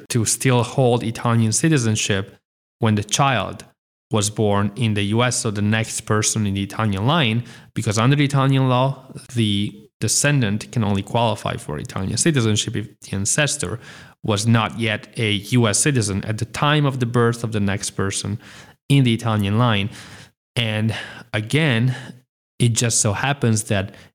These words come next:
in the majority of cases, not in all the cases, but in, in, in, uh, definitely more than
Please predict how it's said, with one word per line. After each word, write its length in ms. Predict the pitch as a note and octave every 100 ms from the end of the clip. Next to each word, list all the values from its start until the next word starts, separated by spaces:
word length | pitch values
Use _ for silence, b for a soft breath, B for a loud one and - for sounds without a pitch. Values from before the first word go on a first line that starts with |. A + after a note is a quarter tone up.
| _ -
in 160 | A#2+
the 80 | A#2+
majority 560 | A#2 A2+ D3+ E3 D3 G2
of 120 | -
cases, 340 | G#2+ G#2 G#2
not 180 | C#3 A3+
in 120 | C3
all 120 | F#2
the 100 | F2
cases, 420 | - F#2 - G#2 A#2
but 180 | G2+
in, 200 | - A#2+
in, 300 | - B2+ A#2
in, 540 | - B2 G#2+ A2 A2 - _
uh, 300 | C#3 G#2+ D#2+ G#2 A#2+
definitely 560 | A#2 B2 A#2+ A#2 A2 G#2+
more 300 | G#2 G2+ G2
than 260 | G2 F#2